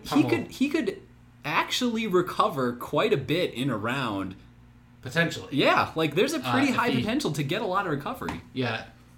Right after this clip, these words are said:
Speaker 2: Now,
Speaker 1: If
Speaker 2: I'd say that's
Speaker 1: if
Speaker 2: down
Speaker 1: you,
Speaker 2: the
Speaker 1: if,
Speaker 2: list.
Speaker 1: I was gonna say, if you move him all the, if you move him all that way, then he gets off one attack and then dies.
Speaker 2: <laughs> Yeah, it's spooky.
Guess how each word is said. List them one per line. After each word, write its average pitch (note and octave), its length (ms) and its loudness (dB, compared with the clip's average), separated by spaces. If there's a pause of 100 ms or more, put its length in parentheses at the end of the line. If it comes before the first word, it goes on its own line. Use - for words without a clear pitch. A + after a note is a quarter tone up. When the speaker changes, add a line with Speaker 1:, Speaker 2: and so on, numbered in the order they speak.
(100)
Speaker 2:
Now, D3 160 0
Speaker 1:
If D#3+ 60 2
Speaker 2:
I'd F#3+ 160 2
say B3+ 140 2
that's A#3+ 180 6
Speaker 1:
if C#3+ 60 2
Speaker 2:
down F3 220 8
Speaker 1:
you, - 40 6
Speaker 2:
the D3+ 60 4
Speaker 1:
if, C#3 60 2
Speaker 2:
list. A2 320 -2
Speaker 1:
I C3+ 40 0
was C3+ 80 -2
gonna C#3 120 0
say, C3 180 -2
if B2+ 180 -6
you A2+ 140 0
move B2 260 2
him A2 240 -2
all A2+ 200 -4
the, - 180 -10
if G#2+ 120 -12
you C3 80 0
move G3 180 4
him D#3+ 120 2
all D3 160 6
that C3+ 260 0
way, C#3 400 2
then B2 260 -2
he A2 320 -4
gets D#3 260 2
off B2+ 200 2
one D3 160 0
attack C#3 400 -2
and B2 80 -4
then G#2+ 140 -2
dies. - 480 -2
Speaker 2:
<laughs> D3+ 40 -14
Yeah, C3 140 -2
it's D3+ 140 -4
spooky. - 380 -4